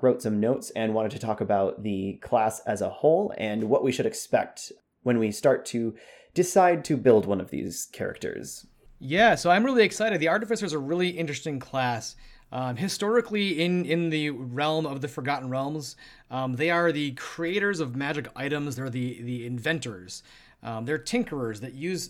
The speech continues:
Speaker 2: some variety of artisans' tools. They have the ability to infuse magic into otherwise mundane items. And the thing that is central to this class is their ability to infuse items, this thing called magical infusions,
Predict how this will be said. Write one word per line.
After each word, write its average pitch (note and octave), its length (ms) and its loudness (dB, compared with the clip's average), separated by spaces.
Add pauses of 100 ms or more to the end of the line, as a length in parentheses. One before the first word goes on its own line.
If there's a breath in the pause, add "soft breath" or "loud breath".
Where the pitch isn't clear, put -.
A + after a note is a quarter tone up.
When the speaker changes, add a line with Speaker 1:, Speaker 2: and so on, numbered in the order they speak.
Speaker 2:
some G3 560 -6
variety D3 680 0
of B2 100 -4
artisans' B2+ 600 -2
tools. F#2+ 640 -12 (420 soft breath)
They C3 60 -4
have C3+ 80 -2
the C3+ 80 -2
ability D#3+ 380 2
to C#3+ 420 -4
infuse F3 500 -6
magic D#3+ 480 -2
into B2 500 -6
otherwise D3+ 540 -2
mundane C#3 720 -4
items. G2+ 580 -10 (420 soft breath)
And C3 80 -6
the D3 40 -4
thing A#3 220 2
that A#3 180 6
is D3 300 2
central G3 480 -2
to E3 220 -4
this C#3+ 240 -4
class B2+ 600 -6 (100)
is C#3+ 140 -4
their D3 140 0
ability D#3+ 400 0
to C#3 540 -4
infuse E3+ 640 -8 (100)
items, A#2 400 -4
this B2+ 140 -10
thing D#3 200 -4
called C#3 300 -6
magical C#3 320 -4
infusions, A#2 720 -6